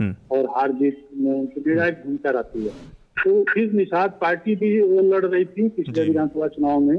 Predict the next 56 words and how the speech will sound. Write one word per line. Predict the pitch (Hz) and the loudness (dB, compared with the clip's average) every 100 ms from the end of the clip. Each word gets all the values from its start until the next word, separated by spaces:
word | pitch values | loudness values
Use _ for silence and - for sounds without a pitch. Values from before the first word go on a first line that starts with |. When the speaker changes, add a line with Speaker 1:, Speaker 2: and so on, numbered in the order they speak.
| 233 - | -2 -2
Speaker 1:
हम्म, | 123 98 | 0 0
हम्म। | 107 | 0
Speaker 2:
और | 160 170 175 185 180 170 - 180 | 2 2 2 2 2 0 -6 -2
इस | 175 160 | -2 -2
पार्टी | 165 151 180 | -10 -4 0
के | 180 | 0
साथ | 175 156 | 0 -2
उसका | 156 151 - 147 139 131 131 127 131 131 | -2 -4 -2 0 0 0 0 0 0 0
गठजोड़ | 131 127 127 160 | 0 0 2 0
था | 165 117 127 - - | 0 -4 -4 -6 -10
Speaker 1:
हम्म। | 113 95 | -8 -4
Speaker 2:
और | 165 170 | 0 0
उसने | 175 190 202 196 196 196 185 | 2 2 2 2 2 2 2
गोरखपुर | 156 160 185 185 190 190 190 185 165 | 2 2 0 0 2 4 4 2 2
संसदीय | 160 156 165 180 | 0 0 2 0
क्षेत्र | 180 160 175 | -2 -6 -2
के | 185 | -2
सभी | 190 196 220 | 2 2 4
विधानसभा | 185 160 151 151 147 | 4 2 2 2 2
क्षेत्रों | 143 131 139 | 0 0 2
में | 135 131 | 4 4
Speaker 1:
हम्म, | 240 185 120 | 2 0 -4
हम्म। | 98 104 | -4 -4
Speaker 2:
अच्छा | - - | -4 -4
प्रदर्शन | 185 156 147 151 143 | 0 2 2 2 2
किया | 135 131 | 2 0
था। | 127 131 | 0 2
गोरखपुर | 143 160 160 160 | 4 2 2 2
ग्रामीण | 151 147 165 | 2 2 0
सेशन | 151 160 151 160 160 156 - - _ _ 147 | 0 -2 0 2 4 4 0 -10 _ _ -6
उसके | 113 151 | 0 2
Speaker 1:
हम्म। | 147 147 139 | 4 2 2
Speaker 2:
अध्यक्ष | 135 156 | 0 0
जो | 147 151 | 2 2
हैं | 143 151 147 | 2 2 2
डॉक्टर | 139 143 | 2 0
संजय | 135 139 147 | 0 2 4
निषाद | 143 143 139 | 2 2 2
लड़े | 139 135 | 2 2
थे, | 147 | 0
चौंतीस | 185 175 165 160 | 0 0 0 2
हजार | 151 135 | 2 2
वोट | 127 | 0
पाए | 127 120 | 0 -2
थे, | 120 | 0
हार | 120 156 | 0 2
गए | 170 | 0
थे | 175 196 | 2 2
लेकिन | 202 | 2
चौंतीस | 196 156 156 139 | 2 0 2 2
हजार | 135 | 2
वोट | 123 117 | 0 -2
पाए | 110 110 | -2 -2
Speaker 1:
जी, | 131 | 0
Speaker 2:
थे। | 95 | -2
Speaker 1:
जी। | 104 98 | -4 -6